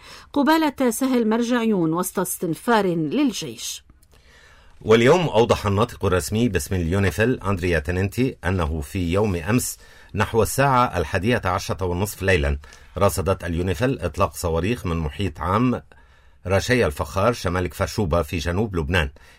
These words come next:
Speaker 2: كما تبلغنا بعدها مباشرة بالأمر من قبل الأطراف. ورد الجيش الإسرائيلي بقصف مدفعي على الموقع الذي انطلقت منه الصواريخ. وقام رئيس بعثة اليونيفيل اللواء ستيفانو ديلكول بالاتصال على الفور بنظرائه في قيادة الجيش اللبناني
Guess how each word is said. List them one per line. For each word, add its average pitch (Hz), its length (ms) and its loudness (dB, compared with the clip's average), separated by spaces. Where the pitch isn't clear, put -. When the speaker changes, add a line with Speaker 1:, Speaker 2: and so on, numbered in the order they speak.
Speaker 2:
كما 90 220 2
تبلغنا 85 560 -2
بعدها 92 360 0
مباشرة 82 600 -2
بالأمر 90 480 -2
من 95 240 0
قبل 107 300 0
الأطراف. 87 460 0
ورد 87 420 0
الجيش 85 380 0
الإسرائيلي 85 680 -2
بقصف 90 440 -4
مدفعي 85 520 -2
على 85 180 0
الموقع 90 480 0
الذي 101 280 4
انطلقت 98 500 -2
منه 82 140 0
الصواريخ. 82 560 -2
وقام 87 420 2
رئيس 80 380 -2
بعثة 85 420 -2
اليونيفيل 92 580 0
اللواء 98 360 4
ستيفانو 104 400 -4
ديلكول 82 460 0
بالاتصال 85 680 -4
على 76 180 0
الفور 98 340 0
بنظرائه 85 800 -2
في 85 160 -6
قيادة 80 440 -2
الجيش 76 340 -6
اللبناني 80 540 -2